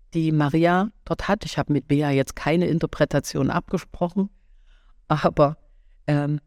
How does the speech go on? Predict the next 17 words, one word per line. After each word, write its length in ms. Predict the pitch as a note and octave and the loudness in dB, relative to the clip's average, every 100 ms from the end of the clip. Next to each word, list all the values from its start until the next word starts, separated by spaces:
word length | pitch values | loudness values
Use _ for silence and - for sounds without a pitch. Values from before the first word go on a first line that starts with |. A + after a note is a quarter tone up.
| - | -2
was 160 | D3 | -2
mich 160 | E3+ D#3 | -2 -2
sehr 240 | D3+ D#3+ | 2 2
beeindruckt 640 | F#3 - B2+ F#3 F#3+ - - | 2 -2 0 0 -2 -6 -4
hat, 260 | F3 - - _ _ _ - - | -6 -6 -14 _ _ _ -16 -4
ist 240 | D#3+ - | -4 -2
diese 180 | E3 D3 | -2 2
Landschaft 540 | C3+ C#3+ F#3 E3+ - | 4 4 2 -2 -2
im 100 | D#3 | 0
Hintergrund, 680 | D3+ - D#3+ - B2+ A#2+ A2+ - | 2 2 2 0 0 2 0 -6
was 340 | - D#3 - - | -2 -2 -2 -4
Maria 500 | C#3 B2 C#3 D#3+ E3 | -2 0 0 0 0
alles 580 | D3 D3+ D#3+ D#3+ - - _ | 0 0 -4 -6 -14 -20 _
hinter 300 | - F3 G3 | -4 -2 -2
sich 260 | - D3+ - | -2 -4 -4
gelassen 440 | C3 B2 - A#2+ | -2 -2 -2 -4
hat. 300 | B2+ B2 - | -4 -8 -12